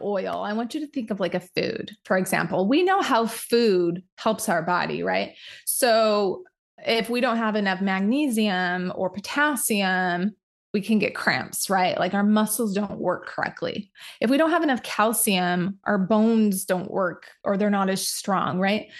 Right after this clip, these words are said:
So the, the things that are inside an essential oil, I want you to think of it as, like, a nutrient. It's not a nutrient because it's, it's, it does, it's not, uh, it's not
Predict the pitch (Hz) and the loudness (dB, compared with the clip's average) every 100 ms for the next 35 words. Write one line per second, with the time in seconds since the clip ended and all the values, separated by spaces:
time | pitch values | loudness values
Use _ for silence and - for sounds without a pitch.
0 | - - - - 277 254 233 302 240 220 | -16 -14 -2 2 4 4 2 0 0 -4
1 | 226 277 269 311 392 440 415 302 240 226 | -2 -2 0 -2 0 0 2 2 2 2
2 | 202 190 190 190 190 180 175 180 175 170 | 2 2 0 0 0 0 2 2 2 2
3 | 196 208 220 220 269 - 226 208 185 - | 2 0 -2 -2 -2 -2 -2 -2 -2 -2
4 | 190 185 180 180 185 180 170 180 - - | -2 -2 -2 -2 0 -2 -2 -4 -6 -6
5 | - - - - - - 226 - 311 339 | -6 -6 -8 -12 -10 -4 -2 0 2 2
6 | 339 277 240 226 - 214 208 196 202 202 | 2 2 2 0 -2 0 0 -2 0 0
7 | 196 - - - 202 202 - - _ _ | 0 -2 -8 -4 -4 -2 -6 -8 _ _
8 | - 202 226 233 247 247 233 - 196 - | -2 0 2 2 2 2 0 0 -2 -4
9 | - - 190 175 - 208 - 220 202 190 | -10 -4 0 0 0 -2 0 2 2 0